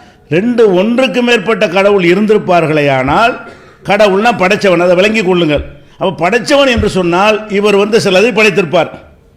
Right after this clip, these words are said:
அவர் சிலதை படைத்திருப்பார், அதுல அவர் நிர்வாகம் பண்ணுவார், இதுல இவர் நிர்வாகம் பண்ணுவார். எந்த ஒன்றுக்கு நெட்வொர்க்கோ தொடர்போ இருக்காது. அப்படி இருந்திருக்கணும். இப்ப நெட்வொர்க் தொடர்பு இருக்கா இல்லையா?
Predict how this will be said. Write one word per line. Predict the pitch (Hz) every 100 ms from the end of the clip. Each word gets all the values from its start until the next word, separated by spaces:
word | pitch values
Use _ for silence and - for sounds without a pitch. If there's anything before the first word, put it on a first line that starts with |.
| _ - -
அவர் | - 185 247
சிலதை | 254 220 190 247
படைத்திருப்பார், | 226 226 196 214 175 190 143 - - - _ -
அதுல | - 185 220
அவர் | 185 190 247
நிர்வாகம் | 247 233 226 214 208
பண்ணுவார், | 202 202 170 - - - - - -
இதுல | 190 208 202
இவர் | 180 254 302
நிர்வாகம் | 277 247 233 233
பண்ணுவார். | 220 214 202 156 - - - _ _
எந்த | 160 208 247 262
ஒன்றுக்கு | 247 240 254 208
நெட்வொர்க்கோ | 233 208 247 233 220 247 247
தொடர்போ | 208 247 262
இருக்காது. | 240 220 220 190 135 - -
அப்படி | 160 214 254
இருந்திருக்கணும். | 302 320 254 196 160 - - - _ - - _ -
இப்ப | 208 220
நெட்வொர்க் | 196 202 262 262 254 208
தொடர்பு | 226 233
இருக்கா | 214 214
இல்லையா? | 214 202 202 196 202 208 143